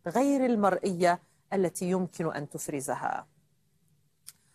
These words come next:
وعن حجم أزمة القنابل في غزة، قال رئيس الدائرة الأممية للأعمال المتعلقة بالألغام في فلسطين إنه لم ير شيئًا كهذا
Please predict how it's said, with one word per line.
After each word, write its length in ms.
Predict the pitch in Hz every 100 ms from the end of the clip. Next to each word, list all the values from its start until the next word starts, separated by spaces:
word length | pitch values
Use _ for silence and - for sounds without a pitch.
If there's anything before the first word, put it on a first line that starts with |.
| _ _ -
وعن 220 | 349 359
حجم 300 | - 302 311
أزمة 340 | 302 262 277 302
القنابل 540 | 269 262 262 277 240
في 140 | -
غزة، 280 | 202 220 208
قال 200 | 202 208
رئيس 340 | 190 175 196 202
الدائرة 400 | 160 170 175 165
الأممية 500 | 170 165 165 202 247
للأعمال 500 | 180 - 151 170 196
المتعلقة 640 | 175 156 165 151 170 - 202
بالألغام 560 | 175 151 - 160 190 180
في 140 | -
فلسطين 920 | 175 170 147 143 - - 285 302 285 285
إنه 720 | - 175 170 214 226 254 240 - _ _ _ -
لم 200 | 214 302 440 339
ير 240 | 302 240
شيئًا 380 | - 240 208 170
كهذا 840 | 160 180 160 175 160 151 151 156